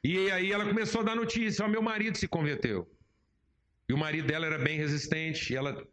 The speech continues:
tinha filhos, filhos jovens. O filho dela tava praticamente assim, perdido, muito problema, e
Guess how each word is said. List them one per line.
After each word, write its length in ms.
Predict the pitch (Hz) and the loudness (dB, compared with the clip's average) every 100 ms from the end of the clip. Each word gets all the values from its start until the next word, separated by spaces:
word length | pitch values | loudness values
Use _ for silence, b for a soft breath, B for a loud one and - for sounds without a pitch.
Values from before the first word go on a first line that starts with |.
| b b - | b b -4
tinha 200 | - 165 | -2 -2
filhos, 460 | - 175 180 - | 0 0 0 -2
filhos 260 | - 160 156 | 2 2 4
jovens. 460 | 135 147 156 156 139 B B - | 2 2 0 0 -2 B B -2
O 80 | 135 | 0
filho 300 | - 175 156 | 2 0 0
dela 260 | 175 170 | 0 0
tava 200 | 143 165 | 0 0
praticamente 580 | 156 165 160 165 156 160 | 2 0 2 0 0 0
assim, 240 | 147 - 160 | -2 -2 0
perdido, 760 | - 151 110 143 160 165 160 B B B - | 0 0 0 0 2 0 -2 B B B 0
muito 260 | 180 180 | 2 4
problema, 720 | - 165 139 160 160 160 156 | 4 4 2 0 0 0 0
e 160 | 151 147 | 0 -2